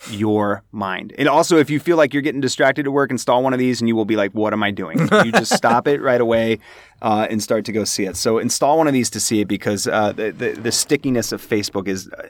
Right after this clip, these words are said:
Speaker 1: absolutely unbelievable, uh, to go on there. So I see why Facebook wants to do that and get on there. Are, they, are, are companies gonna be able to put up their whole product suite? I imagine thousands of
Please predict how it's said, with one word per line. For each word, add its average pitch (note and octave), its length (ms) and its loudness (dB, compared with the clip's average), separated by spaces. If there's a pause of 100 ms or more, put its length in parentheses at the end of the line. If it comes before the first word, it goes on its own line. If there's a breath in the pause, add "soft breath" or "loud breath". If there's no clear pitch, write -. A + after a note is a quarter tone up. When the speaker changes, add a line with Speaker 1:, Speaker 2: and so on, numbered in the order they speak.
Speaker 1:
absolutely A2 680 -2
unbelievable, F#2 760 -4 (400 loud breath)
uh, F#2+ 160 -4
to G2 100 -8
go F#2+ 100 -6
on F#2 180 -6
there. F2+ 100 -8
So - 160 -4
I - 20 0
see A#2+ 180 0
why A2 140 0
Facebook G2+ 440 -6
wants G2 200 -6
to F#2+ 60 -8
do F#2+ 80 -4
that F#2+ 200 -8 (300 soft breath)
and G2+ 100 -10
get G2 100 -4
on F#2+ 140 -4
there. F#2+ 120 -8
Are, A#2 40 -4
they, E3 160 4
are, D#3+ 260 4
are D#3+ 40 -2
companies G#3 340 -2
gonna G3 160 0
be E3 120 4
able E3+ 140 4
to D3 60 2
put E3+ 180 0
up D3+ 180 0 (640)
their B2 120 4
whole D3+ 240 2
product C#3+ 400 0
suite? F3+ 320 -4
I A2+ 140 -4
imagine A#2+ 600 0 (320)
thousands G#2+ 560 -6
of G#2 340 -8